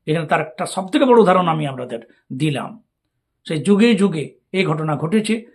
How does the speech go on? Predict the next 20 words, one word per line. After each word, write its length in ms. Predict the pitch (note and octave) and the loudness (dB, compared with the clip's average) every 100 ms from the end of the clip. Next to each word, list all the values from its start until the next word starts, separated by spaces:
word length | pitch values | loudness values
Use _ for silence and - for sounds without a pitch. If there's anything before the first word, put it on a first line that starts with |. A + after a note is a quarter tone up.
| _ | _
ভগবানের 420 | D3+ E3 F#3 A#3+ D4+ | -2 2 6 6 6
উপস্থিতিতেই। 560 | G#3+ A3+ G#3+ F#3+ F#3 F3+ B2+ _ _ _ _ _ - _ C3+ | 4 0 0 0 4 2 0 _ _ _ _ _ -20 _ -14
ভগবান 240 | C3+ A3 | -12 -12
আছে। 160 | - - F#3 | -10 0 2
আমার 160 | G3 G3 G3+ | 4 6 6
এন্টারটেনমেন্ট 800 | G#3+ D4 - C4+ C4 B3+ A3 - - _ _ _ _ _ _ _ - | 6 4 0 2 6 6 6 0 -12 _ _ _ _ _ _ _ 4
যদি 160 | G3+ A#3 | 6 8
আমরা 200 | A3 A3+ A3+ | 8 8 6
করি, 320 | A3+ G3+ F#3 - - - | 6 4 4 -2 -10 0
তাহলে 160 | G3 | 0
সেক্ষেত্রেও 480 | F#3+ A3+ A3 A#3 A3+ G3 - _ | 2 0 0 6 6 6 0 _
আমাদের 280 | F3 F3 F3+ | -2 0 0
এন্টারটেন, 360 | D#3 G3 F#3+ G3+ F3+ | 0 0 2 0 0
মনোরঞ্জনে 540 | F3+ F#3 G3 G3 F3 E3 - E3 | 2 4 4 4 0 -4 -8 2
রাহুর 280 | D#3 F3+ G#3 | 4 4 2
একটা 120 | G3+ D3+ | 0 -2
ভূমিকা 260 | D3 C#3 B2+ A#2 | -4 -4 -8 -8
আছে। 160 | - B2+ _ _ _ _ _ _ _ _ - | -12 -14 _ _ _ _ _ _ _ _ -4
মনোরঞ্জন 440 | D3 F3 A#3+ C4 C#4+ | 0 4 6 8 8
আমরা 160 | A#3+ | 6